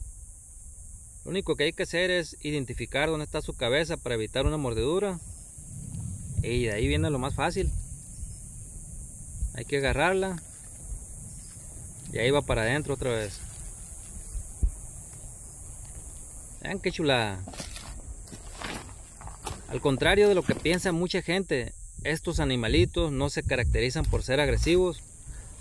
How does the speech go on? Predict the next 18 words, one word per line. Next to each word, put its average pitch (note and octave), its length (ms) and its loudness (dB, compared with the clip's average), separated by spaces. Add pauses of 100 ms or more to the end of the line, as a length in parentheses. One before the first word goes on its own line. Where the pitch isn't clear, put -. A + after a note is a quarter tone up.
(200)
y B2 120 6
hasta B2 320 4
cierto F3 320 4
punto F3 460 2 (300)
son C#3+ 200 0
fáciles C3 500 0
de A#2 80 -2
manipular. A2+ 560 0 (1500)
Sin C3 240 4
embargo, F3+ 640 6
si - 160 0
las A#2+ 200 0
andamos C3+ 300 2
molestando B2 720 2 (180)
o A2 120 -6
les A2 200 -4
hacemos C3+ 380 0
daño, F3+ 400 4